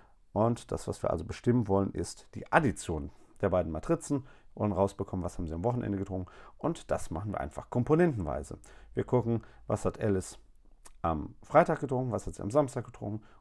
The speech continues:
und addieren das entsprechend. Und das mache ich einfach vor.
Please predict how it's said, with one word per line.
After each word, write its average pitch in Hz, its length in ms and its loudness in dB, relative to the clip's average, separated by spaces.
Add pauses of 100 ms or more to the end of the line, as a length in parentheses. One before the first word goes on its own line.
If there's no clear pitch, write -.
und - 200 -2
addieren 110 380 4
das - 180 -6
entsprechend. - 800 -10 (1400)
Und 104 220 0
das 95 120 -4
mache 82 100 -8
ich - 60 -14
einfach - 140 -20
vor. 214 260 4